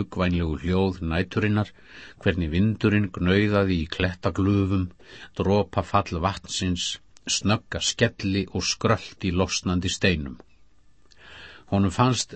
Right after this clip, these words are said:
svartir skuggar koma aðvífandi úr öllum áttum til að kremja hann, en þegar hann reis upp við dogg, sá hann aðeins aftan á stíg, þar sem hann hnipraði sig saman á verðinum og reykti pípu.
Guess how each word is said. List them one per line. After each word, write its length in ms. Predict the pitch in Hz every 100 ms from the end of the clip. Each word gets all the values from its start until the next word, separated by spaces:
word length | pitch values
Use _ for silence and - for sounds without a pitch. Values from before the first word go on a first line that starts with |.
| -
svartir 480 | - 123 - -
skuggar 540 | 143 - 127 - 123 120
koma 320 | - 104 90 85
aðvífandi 640 | 104 107 107 104 104 98
úr 140 | 82 82
öllum 300 | 101 92 85
áttum 400 | 101 - 107 107 92
til 140 | 87
að 80 | 73
kremja 460 | - 90 92 95 98
hann, 80 | 98 - - - - - -
en 140 | - -
þegar 240 | 98 98
hann 100 | 95
reis 220 | 110 107 127
upp 140 | -
við 80 | 90 123
dogg, 320 | 139 - - - - -
sá 240 | - 127 120
hann 240 | 104 98
aðeins 380 | 117 104 95 -
aftan 460 | - 104 - 101 95
á 20 | 90
stíg, 480 | - 139 117 78 - - - - -
þar 200 | - 98
sem 160 | - 85
hann 100 | 76
hnipraði 480 | 104 110 - 101 90
sig 220 | - 82
saman 420 | - 104 113 101
á 80 | 82
verðinum 540 | 78 104 110 101 95 87
og 140 | 82
reykti 320 | 87 90 -
pípu. 540 | - - 117 - -